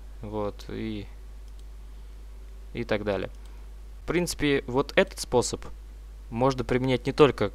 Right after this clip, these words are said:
к установкам Вегаса, то есть мы можем взять откуда-нибудь, э, титры и просто сюда кинуть и поставить наложение. Вот, это, конечно, плюс. Вот. Но если вы здесь пишете, то также просто лучше уже здесь, в параметрах, э, просто убрать текст, color и background поднять,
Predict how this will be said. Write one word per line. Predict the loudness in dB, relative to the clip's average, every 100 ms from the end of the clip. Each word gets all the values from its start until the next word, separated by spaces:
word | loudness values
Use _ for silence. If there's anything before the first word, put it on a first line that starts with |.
| -2
к | -2
установкам | 8 10 10 6 0
Вегаса, | 6 8 6 4 -2 -2
то | 0
есть | 0 -2 -6 0
мы | 4
можем | 6 6 6
взять | 8 6 6
откуда-нибудь, | 0 2 0 2 2 0 -2 -4 0
э, | 2 2
титры | 0 2 2
и | 2
просто | 2 2
сюда | 2 0
кинуть | 2 2 2 -2 -12 -12 -12 -4
и | 0
поставить | 2 6 8 6 4 -10 -10 -2
наложение. | 2 2 2 -2 -4 -10 -14 -14 -14 -12 -6
Вот, | -4 0
это, | 0 0
конечно, | 0 -2 -4
плюс. | -4 -6 -6 -12 -14 -14 -14 -14 -14 -14 -10
Вот. | -10 -8 4
Но | 6
если | 8
вы | 8
здесь | 6 4
пишете, | 4 4 2
то | 2 6
также | 8 6 4
просто | 4 4 4
лучше | 2 2 0
уже | 2 0
здесь, | 0 0 0 -2
в | 0
параметрах, | 4 4 2 0 -2 -4 -8 -2
э, | 0 0 2
просто | 4 4 0
убрать | 2 2 2 2
текст, | 0 0 -2
color | 2 4 4 2
и |
background | -2 -2 0 0 0 -2
поднять, | -2 -2 -4 -6